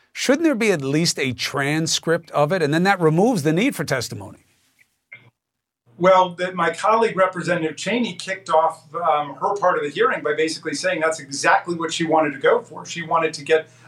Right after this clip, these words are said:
Speaker 2: a minute-by-minute description of, uh, the president's actions and the president's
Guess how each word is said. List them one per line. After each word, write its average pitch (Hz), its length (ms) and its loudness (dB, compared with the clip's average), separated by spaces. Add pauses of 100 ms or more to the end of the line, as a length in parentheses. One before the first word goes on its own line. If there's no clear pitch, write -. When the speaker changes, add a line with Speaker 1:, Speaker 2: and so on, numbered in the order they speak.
Speaker 2:
a 156 120 0
minute-by-minute 175 1040 0
description 160 600 0
of, 156 360 2 (280)
uh, 147 240 4
the 151 180 -6
president's 151 720 -2 (120)
actions 175 520 2
and 147 120 -2
the 143 60 0
president's 143 840 -2